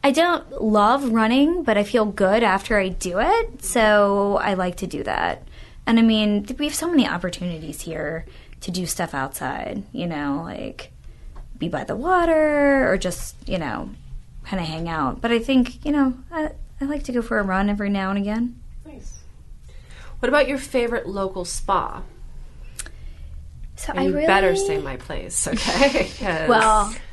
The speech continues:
Speaker 2: no, I'm just
Speaker 1: I
Speaker 2: kidding.
Speaker 1: love your
Speaker 2: But,
Speaker 1: place.
Speaker 2: but really more of a spa because I, you know, we do, I do more medical services and we do lashes at our studio. But what about, like, a,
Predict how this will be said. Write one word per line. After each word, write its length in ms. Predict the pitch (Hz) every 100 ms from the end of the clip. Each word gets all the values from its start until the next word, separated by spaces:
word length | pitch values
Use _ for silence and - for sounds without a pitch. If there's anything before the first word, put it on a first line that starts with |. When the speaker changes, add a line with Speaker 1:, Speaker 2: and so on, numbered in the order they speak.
| - -
Speaker 2:
no, 120 | 196
I'm 160 | 208
just 120 | 208 220
Speaker 1:
I 100 | 214
Speaker 2:
kidding. 160 | 226
Speaker 1:
love 180 | 214 208
your 140 | 240 294
Speaker 2:
But, 260 | 269 285
Speaker 1:
place. 120 | 269
Speaker 2:
but 140 | 262 247
really 220 | 269 262
more 180 | 240 220
of 60 |
a 40 | 180
spa 300 | - 156 101
because 300 | 175 196 196
I, 40 |
you 200 | 196 214
know, 100 | 208
we 280 | 180 - 240
do, 180 | 240 208
I 140 | 208
do 120 | 214 190
more 200 | 185 175
medical 340 | 170 165 165
services 500 | - 151 160 - -
and 80 | 170
we 80 | 156
do 120 | 156
lashes 360 | 147 156 -
at 80 | -
our 120 | -
studio. 400 | - - 170 - -
But 100 | -
what 140 | 240
about, 240 | 233 196 165
like, 200 | 160 - -
a, 140 | 170